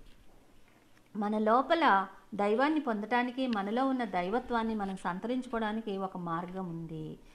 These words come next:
ఆ మార్గాన్నే మన గురువులందరూ మూడు రకాలుగా చెప్తారు. ఏమిటి ఆ మూడు రకాలంటే, ఒకటి అంతర్ముఖం అవడం, రెండు ధ్యానం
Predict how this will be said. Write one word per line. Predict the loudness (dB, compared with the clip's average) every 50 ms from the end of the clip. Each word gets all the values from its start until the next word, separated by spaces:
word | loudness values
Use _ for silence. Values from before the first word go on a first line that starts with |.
| -20 -20 -20 -20 -4 2 4
ఆ | 6 8 8
మార్గాన్నే | 8 8 6 6 6 4 2 0 -2 0 0 0 0 0 -2 -2
మన | 0 0 0 0 0 0 0
గురువులందరూ | 2 2 2 2 2 2 2 0 0 0
మూడు | 0 0 -2 -2 -2 -2
రకాలుగా | -2 0 0 0 0 0 0 -2
చెప్తారు. | -4 -4 -8 -10 -8 -6 -6 -6 -6 -6 -8 -4
ఏమిటి | -2 0 2 2 2 2 0
ఆ | 0
మూడు | 0 0 -4 -6 -6 -6
రకాలంటే, | -6 -4 -4 -4 -2 -4 -6 -4 -4 -4 -4 -4 -6 -12 -20 -8 -4 -2
ఒకటి | -2 0 -2 -2 -2 -2 -2
అంతర్ముఖం | -2 -4 -4 -4 -4 -4 -4 -4 -4 -2 0 2
అవడం, | 2 2 2 2 0 0 -2 -8 -16 -20 -20 -20 -14 -2 2
రెండు | 4 4 4 4 4
ధ్యానం | 2 0 -2 -6 -4 -4 -4 -4 -4